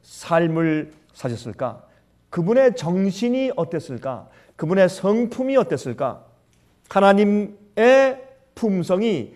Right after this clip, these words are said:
인간의 육신 가운데 어떻게 나타났을까 하는 것을 보여준 것이 십계명이었습니다. 십계명은 사실, 아, 인간이 범죄한 다음에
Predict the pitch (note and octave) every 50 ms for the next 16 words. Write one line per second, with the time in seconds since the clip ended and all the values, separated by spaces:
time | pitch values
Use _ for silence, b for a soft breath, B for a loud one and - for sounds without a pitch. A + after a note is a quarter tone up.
0 | _ - - F#3 F#3+ F#3+ F#3 F#3+ F#3 F#3+ F#3+ F3 D#3+ D3 - - F3+ E3 - F3
1 | D#3+ D#3 D#3+ D#3 C#3+ - E3 C#3+ - - - - E3+ F3 F3 - - B3 A#3+ B3
2 | B3 - - C#4 C#4+ C#4 C4+ C4 C4+ - - - - - _ - C3+ C#3+ - D3+
3 | C3+ C3+ - - C3 A2+ - C3+ A2+ G2 - - - b b b b b b -
4 | G#3 A3+ A#3+ A#3 A#3 A#3 A#3 B3+ B3+ A#3+ A3+ - - - - D#3 D3+ D3 C3+ C#3
5 | C3+ C#3 C3+ C3+ - E3+ F#3+ G#3+ B3 - - _ _ _ _ _ _ _ - -
6 | - G#3+ - - G3+ E3 C#3+ A2+ G#2 G#2 G#2 - - A#2+ - - - _ _ _
7 | _ _ _ _ _ _ _ _ b b b b b b b - - B3+ A#3 -
8 | - - B3 G#3+ F#3+ F3 D#3+ E3+ B3+ D4+ C4 F3+ D#3+ G3 C4 D#4+ - - _ _
9 | _ _ _ _ _ _ _ _ _ _ _ - D#3+ D3+ D3 - A#3+ C4+ B3+ G3
10 | - - - _ _ _ _ _ _ _ _ _ _ _ _ - b b b b
11 | b b b A2 A2 G#2+ G#2 G2 G2 - - - F#3 F3 F#3 F3+ F#3+ F#3+ G3 A#3+
12 | A#3 - - D3 E3 F#3 F#3 F#3+ F#3+ F#3+ E3+ E3+ G#3 G3+ G3 G3 G3 G3+ F3+ -
13 | - - - B2 C3 C#3+ D#3 F3+ G3 A3+ C4+ D#4 C4+ F3+ A#2+ G2 F#2+ G2 -